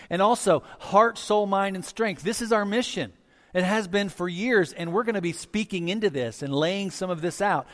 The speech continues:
for those of you who may not be familiar with this mission. Um, we're gonna have Phil. He's gonna be speaking about small groups, uh, beyond the Bible study, you know,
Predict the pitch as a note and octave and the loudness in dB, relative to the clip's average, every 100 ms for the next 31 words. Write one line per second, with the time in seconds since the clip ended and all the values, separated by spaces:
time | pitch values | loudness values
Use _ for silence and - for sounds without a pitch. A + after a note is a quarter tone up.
0 | - - E3+ F#3 D#3+ E3 D#3+ E3+ F3+ F#3 | -12 -2 4 4 2 -4 -4 -2 -2 0
1 | F#3 E3+ F3 - F3 E3+ A3+ F3+ C3+ - | -2 -2 -6 -6 -6 -4 -4 -6 -10 -12
2 | - E3 - D#3 D#3+ E3 - A#2 A2+ _ | -10 -8 -6 -8 -6 -8 -8 -12 -14 _
3 | _ _ _ _ _ _ - - F3+ F3+ | _ _ _ _ _ _ -20 -4 -2 0
4 | F3 G3+ F3+ D#3+ - A3+ F3+ C3+ G3+ F3+ | -2 0 0 0 2 4 4 2 -2 -2
5 | F#3+ D#3+ F3+ - - - A3+ F3+ F#3+ E3 | -2 0 -2 -4 -16 -8 -4 -2 -2 0
6 | D#3+ D#3 - - - - F#3+ G3+ A3 A3+ | 2 2 -2 -20 -16 -12 -4 0 0 -2
7 | C#3+ B2+ G#2+ - - _ _ - D#3 D#3 | -4 -8 -10 -16 -20 _ _ -8 -4 0
8 | F3+ G#3+ A3 F#3 A3 A3+ G#3 - D3 A#2 | 2 2 2 2 4 4 0 -2 -2 -2
9 | G2+ - - D#3 D#3+ D#3+ | -12 -18 -8 -2 0 -2